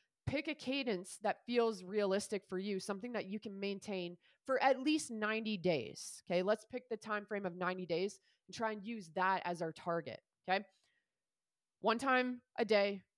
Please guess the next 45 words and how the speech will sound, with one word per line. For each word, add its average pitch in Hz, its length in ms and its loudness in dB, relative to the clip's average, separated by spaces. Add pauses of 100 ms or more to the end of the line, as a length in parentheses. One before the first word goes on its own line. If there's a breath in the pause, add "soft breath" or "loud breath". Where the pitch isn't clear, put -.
(180)
three 208 140 -2
times 202 280 -4
a 185 60 -6
week. 165 300 -6
That's 220 200 4
a 262 60 6
great 202 420 0
starting 175 440 0
place. - 460 -12 (360)
Maybe 220 280 0
you 247 200 2
up 220 180 2
that 233 200 4 (140)
to 226 160 -6 (160)
five 214 280 8
days 196 260 6
a 190 40 -4
week, 170 220 -8 (120)
one 175 280 -2
time 160 380 -6 (220)
a 180 80 0
day. 160 320 0 (560)
And 190 140 -10
maybe 226 240 4
that 233 180 10
eventually 226 420 6
becomes 208 460 0 (100)
three 294 220 0
times 226 320 -2
a 190 40 -4
day, 180 380 4 (500 soft breath)
five 277 240 6
times 220 300 0
a 202 40 -4
day 185 200 4
with 175 180 -4
your 170 100 -4
short 240 440 0
video 220 320 2
content 175 580 -4 (180)
every 190 260 6
single 165 280 -4
day. 135 280 -6 (960)
It 247 140 10
has 233 260 6